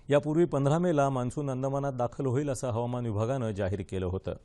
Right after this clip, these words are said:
येत्या छत्तीस तासात दक्षिण कोकण, मध्य महाराष्ट्र आणि मराठवाड्यात मेघगर्जनेसह पावसाची शक्यता आहे. याच काळात उत्तर कोकण आणि विदर्भातलं हवामान प्रामुख्यानं कोरडं राहील. तसंच मध्य महाराष्ट्रात तुरळक ठिकाणी वादळी वाऱ्यासह गारपीट होण्याचा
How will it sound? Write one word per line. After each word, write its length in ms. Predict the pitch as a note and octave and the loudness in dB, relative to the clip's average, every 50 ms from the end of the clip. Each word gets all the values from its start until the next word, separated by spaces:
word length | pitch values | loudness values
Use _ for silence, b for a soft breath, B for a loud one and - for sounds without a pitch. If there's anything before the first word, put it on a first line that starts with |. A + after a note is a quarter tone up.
| - - b b b b b b b b b b b - | -20 -20 b b b b b b b b b b b -4
येत्या 240 | B2+ A#2+ - C3 | -2 0 0 0
छत्तीस 340 | - C#3 B2+ - - D3+ - | 0 -2 -4 -2 -4 -2 0
तासात 260 | - D3 - - D#3 | -2 -2 0 0 -2
दक्षिण 320 | D3+ C3+ A#2 A#2 - C#3 C3 | 0 0 -2 -2 -2 -4 -2
कोकण, 340 | - C#3+ C3+ - D#3 D3+ D3 | -2 -2 -2 -2 -2 -4 -2
मध्य 280 | C3 A#2+ A2 G2+ B2 | -2 -2 0 2 2
महाराष्ट्र 440 | B2+ C3 C3 C3 C3+ C#3 A#2+ - D3 | 2 2 2 2 2 2 0 0 -2
आणि 80 | C#3+ C#3 | -2 0
मराठवाड्यात 640 | B2+ A#2 A#2 B2 A#2+ A2 B2 B2 B2 B2+ C3 - | 0 0 0 0 0 -2 -2 -2 -2 -4 -4 -4
मेघगर्जनेसह 840 | A#2 G#2+ A2+ A#2 B2 C#3+ C#3+ D3 C3 C#3+ C#3 C#3 C3+ - C#3 B2+ D3+ | -4 0 0 2 2 4 2 2 2 2 0 0 -2 0 -2 -2 -2
पावसाची 520 | C#3+ - G#2+ G#2+ G#2 - A#2+ A2 - - | -2 -2 -2 -4 -2 -4 -6 -6 -6 -8
शक्यता 420 | A2 - G2 - - G2 F2+ - G2 | -8 -8 -10 -8 -6 -6 -2 0 0
आहे. 180 | F#2 F2+ F2+ - - - B B B B B B B B B C#3 | 0 0 -2 -8 -10 -20 B B B B B B B B B 2
याच 200 | D3 D#3+ - - | 2 2 4 2
काळात 200 | D#3+ D#3+ E3+ E3+ - | 2 2 2 2 0
उत्तर 240 | C3 - - D3+ D3 | -4 -2 -2 -2 0
कोकण 300 | - D#3 C#3+ - D#3 D#3 | 0 -4 -4 -2 -4 -2
आणि 160 | D#3 D3+ D3 | -2 -2 -2
विदर्भातलं 500 | C3 B2 B2 C#3 C#3 B2+ C3+ C3+ - C#3 | -2 0 2 2 2 2 2 0 0 0
हवामान 440 | B2 G#2+ B2 C#3 D3+ C#3+ B2+ A2+ A2+ | 0 2 2 0 0 0 0 -2 -2
प्रामुख्यानं 580 | A2 - A2+ A2+ B2 C3 - - C#3 C3+ C3+ C3 | -2 -2 -2 -2 -2 -4 -4 -4 -4 -2 -2 -4
कोरडं 320 | - - A#2 A#2 B2 C#3 | -2 -2 -2 0 0 2
राहील. 280 | C#3 C#3+ C3 C#3+ D#3+ E3+ b b b b b - | 2 2 2 0 -2 -4 b b b b b -4
तसंच 280 | D#3 D3+ - D#3+ C#3 - | -4 0 0 0 0 0
मध्य 280 | C3+ B2 B2+ A#2 C3 D3+ | -2 -4 -2 2 2 2
महाराष्ट्रात 500 | D#3 C#3+ C#3 C#3+ C#3+ B2 - - D3 - - - | 2 2 2 0 0 -2 -2 -4 -4 -4 -2 -4
तुरळक 320 | B2 A#2 D3 E3 D#3+ - | -2 2 2 2 0 0
ठिकाणी 340 | - C#3 - C3 C3 C3 C#3+ | -4 -4 -4 -2 -2 -2 -2
वादळी 360 | C3+ A#2+ G#2+ G#2 A2+ C3+ D#3 | 0 0 0 0 0 0 0
वाऱ्यासह 520 | D#3 C#3+ B2+ A#2+ B2+ B2 - - A#2+ B2+ C#3 | 2 2 0 0 0 -2 -2 -2 0 0 0
गारपीट 440 | C#3 G#2+ G#2 G2+ G#2+ - E3 D#3 A#2+ | 0 0 -2 -2 0 -2 -4 -4 -2
होण्याचा 400 | C#3 C#3 D3 C#3 - A2+ G2+ | -2 -2 -2 -2 0 0 -2